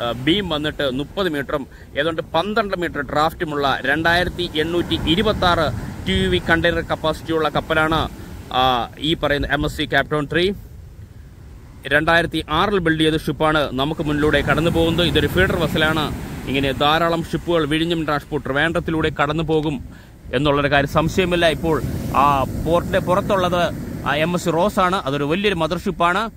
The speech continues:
ആ, ഈ രണ്ട് ഷിപ്പും പോർട്ടിലേക്ക് ഒരുമിച്ച് ബെർത്തിങ് ആണോ എന്നറിയില്ല. നിലവിൽ ഇപ്പോൾ പോകുന്നത്, ആ, നിലവിൽ എം എസ് സി ക്യാപ്റ്റോൺ ത്രീ വിഴിഞ്ഞം ട്രാൻസ്പോർട്ട് ട്രിവാൻഡ്രത്തിലേക്ക് രാവിലെ തന്നെ, ഞായറാഴ്ച രാവിലെ തന്നെ ബെർത്ത് ചെയ്യുന്ന കാഴ്ചയാണ് നമ്മൾ ഈ കാണുന്നത്. ബെർത്തിങ്ങിലോട്ട് പോകുന്ന കാഴ്ചയാണ് കാണുന്നത്.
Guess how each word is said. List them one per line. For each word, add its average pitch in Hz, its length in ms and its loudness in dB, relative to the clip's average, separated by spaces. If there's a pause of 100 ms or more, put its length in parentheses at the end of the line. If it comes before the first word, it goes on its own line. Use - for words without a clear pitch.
(420)
ആ, 147 280 2
ഈ 170 120 2
രണ്ട് 170 280 0
ഷിപ്പും 175 320 -2
പോർട്ടിലേക്ക് 175 500 0
ഒരുമിച്ച് 170 480 0
ബെർത്തിങ് 151 580 0
ആണോ 165 200 2
എന്നറിയില്ല. 180 520 0 (320)
നിലവിൽ 170 400 0
ഇപ്പോൾ 226 260 2
പോകുന്നത്, 190 640 0 (320)
ആ, 151 300 2
നിലവിൽ 165 440 -2
എം 156 180 0
എസ് 160 120 -4
സി 170 120 0
ക്യാപ്റ്റോൺ 165 520 0
ത്രീ 165 320 2 (300)
വിഴിഞ്ഞം 170 400 2
ട്രാൻസ്പോർട്ട് 151 420 0
ട്രിവാൻഡ്രത്തിലേക്ക് 156 580 -2
രാവിലെ 160 460 0
തന്നെ, 139 220 0
ഞായറാഴ്ച 143 480 0
രാവിലെ 156 400 0
തന്നെ 147 140 -2
ബെർത്ത് 135 240 0
ചെയ്യുന്ന 139 220 0
കാഴ്ചയാണ് 139 520 0
നമ്മൾ 135 220 0
ഈ 135 60 0
കാണുന്നത്. 135 400 0
ബെർത്തിങ്ങിലോട്ട് 160 520 2
പോകുന്ന 147 260 0
കാഴ്ചയാണ് 143 460 2
കാണുന്നത്. 135 460 0